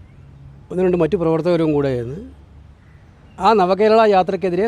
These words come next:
സാധാരണഗതിയിലുള്ള ഒരു പ്രതിഷേധം നടത്തിയത്. വിഷ്വൽസ് നോക്കിയാൽ ക്ലിയറായിട്ട് അറിയാം, വിഷ്വൽസ് എല്ലാം നിങ്ങളുടെ കയ്യിലുണ്ട്. ഒരു പ്രതിഷേധം നടത്തിയത് ആ രണ്ട് വിദ്യാർത്ഥികളെ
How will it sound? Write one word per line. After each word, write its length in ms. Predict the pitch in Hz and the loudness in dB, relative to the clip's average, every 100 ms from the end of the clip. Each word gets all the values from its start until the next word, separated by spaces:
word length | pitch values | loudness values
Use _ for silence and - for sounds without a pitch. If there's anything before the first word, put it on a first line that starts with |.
| - | -4
സാധാരണഗതിയിലുള്ള 840 | 170 185 202 269 277 262 247 233 208 | -6 -2 2 2 4 2 2 2 2
ഒരു 60 | 214 | 0
പ്രതിഷേധം 480 | 196 196 - 208 202 | 0 0 2 2 4
നടത്തിയത്. 320 | 160 135 139 165 156 | 2 0 0 2 0
വിഷ്വൽസ് 360 | - 226 - | 2 2 4
നോക്കിയാൽ 240 | 233 180 220 | 2 2 2
ക്ലിയറായിട്ട് 340 | 196 202 220 190 | 4 4 4 2
അറിയാം, 180 | 180 208 | 0 -2
വിഷ്വൽസ് 300 | 160 202 175 | -2 -2 -2
എല്ലാം 160 | 185 208 | -2 0
നിങ്ങളുടെ 200 | 185 175 170 | 0 -2 -2
കയ്യിലുണ്ട്. 360 | 151 127 110 113 - - - - - - _ _ _ _ _ 220 | -2 -4 -10 -14 -20 -20 -20 -20 -20 -20 _ _ _ _ _ -6
ഒരു 80 | 254 | -2
പ്രതിഷേധം 440 | 254 254 302 269 262 | 0 2 4 4 2
നടത്തിയത് 420 | 185 190 156 107 - _ _ _ _ _ _ 170 | 2 0 0 -4 -18 _ _ _ _ _ _ 0
ആ 20 | 214 262 | 0 0
രണ്ട് 260 | 190 208 240 214 | -2 -4 -6 -8
വിദ്യാർത്ഥികളെ 640 | 151 156 147 131 139 139 | -6 -6 -6 -8 -10 -10